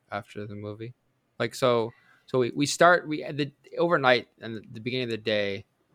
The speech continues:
you know, Nick Cage is released from not being going to jail, and, and we have to, so, like, from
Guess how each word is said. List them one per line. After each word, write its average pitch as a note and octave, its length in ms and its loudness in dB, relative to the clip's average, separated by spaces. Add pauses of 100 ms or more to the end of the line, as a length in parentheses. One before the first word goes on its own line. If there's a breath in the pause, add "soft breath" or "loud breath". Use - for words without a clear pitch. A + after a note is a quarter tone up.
(120)
you A2+ 100 -12
know, F#2 240 -8 (120)
Nick G#2 180 -10
Cage F#2+ 440 -6
is F#2 360 -10 (540)
released F#2+ 360 -10
from F2 300 -14 (460)
not F#2+ 160 -8
being F#2 160 -12
going F#2 200 -8
to F2+ 100 -12
jail, F2 380 -6
and, F2+ 100 -12 (320)
and F2+ 260 -14
we - 80 -12
have F#2 160 -6
to, F#2+ 100 -14 (240)
so, - 140 -10
like, G#2+ 180 -4
from C3 320 0